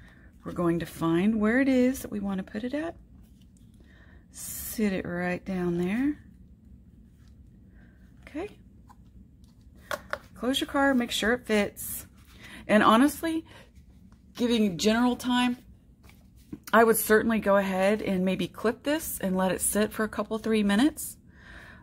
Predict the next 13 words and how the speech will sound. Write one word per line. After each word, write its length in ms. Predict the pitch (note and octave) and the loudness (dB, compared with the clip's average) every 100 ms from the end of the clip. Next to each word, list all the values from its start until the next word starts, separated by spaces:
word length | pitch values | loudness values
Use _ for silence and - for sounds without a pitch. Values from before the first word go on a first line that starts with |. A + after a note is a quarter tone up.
| - | -2
All 60 | |
right, 180 | F3+ - | 0 0
but 100 | F3 | 2
in 120 | G3 | 4
this 200 | F#4+ B4+ | 4 2
case, 500 | - F3 G3+ - - | -2 -6 -6 -8 -10
we're 120 | A3+ D4+ | -10 -2
gonna 160 | D4+ | -2
test 280 | - F#3 - | -2 -8 -6
it 80 | G#3+ | -2
out. 240 | B3 - - - - - - - - - - - | -2 -4 -12 -20 -20 -20 -20 -20 -20 -20 -20 -12
<gasps> 380 | E4+ G#4 G4 - - - - - - - - - - | -4 -4 -4 -12 -20 -20 -20 -20 -20 -20 -20 -20 -20
Yay! 1300 | - F#4+ F#4+ G4 F#4+ F#4+ F#4 F4+ F4 D#4+ D4 C4+ | -12 -10 -8 -8 -8 -8 -6 -4 -4 -4 -6 -8